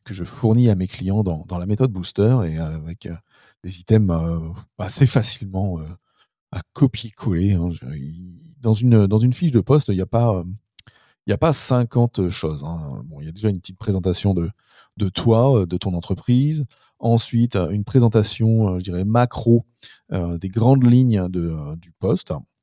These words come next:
Et ensuite, euh, plutôt un aspect, alors soit sous forme de bullet point, euh, on va dire de tâches un peu plus dans le détail. Mais surtout, ce qui est important, c'est d'aller, euh, ensuite rajouter, bah, les items où la personne va, va pouvoir se, se retrouver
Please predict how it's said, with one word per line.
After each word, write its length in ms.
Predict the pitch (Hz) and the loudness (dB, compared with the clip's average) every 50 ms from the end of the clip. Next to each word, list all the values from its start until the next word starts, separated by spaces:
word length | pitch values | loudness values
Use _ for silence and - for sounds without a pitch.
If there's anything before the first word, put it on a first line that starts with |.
| _ _ _ _ - - _ - _ _ _ - | _ _ _ _ -20 -20 _ -20 _ _ _ 4
Et 200 | - 180 208 196 | 4 6 6 6
ensuite, 520 | 156 135 - - - 117 127 165 165 - 120 117 107 - | 4 4 0 -2 -2 0 0 0 0 -4 -6 -6 -6 -6
euh, 320 | - 104 98 92 90 87 85 87 _ | -6 -6 -4 -4 -6 -8 -10 -12 _
plutôt 420 | _ _ _ - 104 107 110 107 | _ _ _ -2 0 2 2 2
un 280 | 98 87 85 87 90 90 | 2 0 -2 -4 -4 -4
aspect, 340 | 87 - - - - 98 95 | -6 -6 -6 -4 -4 -2 -2
alors 160 | 85 78 - | -2 -4 -6
soit 440 | - - 104 98 95 95 87 71 76 | -6 -2 0 2 2 2 0 -2 -6
sous 140 | - - - | -10 -12 -6
forme 180 | - 101 95 87 | -4 -2 -2 -2
de 60 | 85 | -2
bullet 240 | 78 80 92 90 82 | -2 -2 -4 -4 -2
point, 260 | - - 92 98 107 101 - | -2 0 0 0 0 -2 -4
euh, 160 | 78 73 71 - _ _ _ - - - _ _ | -6 -10 -10 -16 _ _ _ -20 -20 -20 _ _
on 60 | - 101 | -6 -4
va 40 | |
dire 120 | 95 98 95 | -2 -2 -2
de 100 | 92 92 | -4 -4
tâches 280 | - - 113 107 - | 0 0 0 2 0
un 60 | 101 87 | -2 -4
peu 100 | 90 92 | -6 -6
plus 200 | - - 151 135 | -2 0 2 4
dans 120 | 131 107 | 4 2
le 60 | 90 | 2
détail. 480 | 82 82 - - 90 90 104 135 143 123 104 104 - _ _ _ _ _ _ _ _ - | 0 -4 -6 -4 -4 -2 -2 0 0 -2 -2 -4 -8 _ _ _ _ _ _ _ _ 2
Mais 80 | 127 | 4
surtout, 200 | 123 143 147 190 | 4 4 4 2
ce 60 | 190 - | 0 0
qui 80 | - | 2
est 40 | 131 | 2
important, 500 | 120 117 - 139 123 - - 160 180 196 | 2 4 4 2 0 0 0 0 0 0
c'est 180 | 175 - 135 117 | 0 0 2 4
d'aller, 320 | 113 107 110 123 131 139 | 4 4 4 4 4 4
euh, 340 | 131 113 107 107 101 98 - - | 2 2 0 0 -2 -4 -4 -2
ensuite 320 | - 107 107 - - 165 - | -2 -2 -2 -2 -6 -12 -6
rajouter, 460 | - - 120 113 113 107 - - 143 | -2 0 2 2 2 0 -2 -2 0
bah, 100 | 139 120 | 0 0
les 300 | 95 92 98 98 95 - | 0 0 -4 -4 -6 -8
items 460 | 117 - _ - 117 123 139 123 110 110 _ _ _ _ _ _ - - _ _ - | -10 -8 _ -2 -2 0 0 0 -2 -4 _ _ _ _ _ _ -20 -20 _ _ -4
où 140 | - 117 107 | 0 2 4
la 100 | 107 101 | 4 4
personne 420 | - 110 95 - - 123 135 127 | 4 2 0 2 2 2 2 2
va, 360 | 117 95 90 90 87 82 85 | 2 2 0 0 0 -2 -4
va 160 | 87 87 87 | -4 -4 -6
pouvoir 420 | - - - 110 104 110 110 107 107 | -6 -4 -2 0 4 4 4 4 2
se, 340 | - - - 87 85 80 78 | -2 -4 -4 -4 -4 -4 -6
se 180 | - - - | -6 -4 -4
retrouver 680 | 90 92 120 139 127 - - 117 107 98 101 104 117 | 0 2 2 2 2 2 0 2 2 4 2 2 0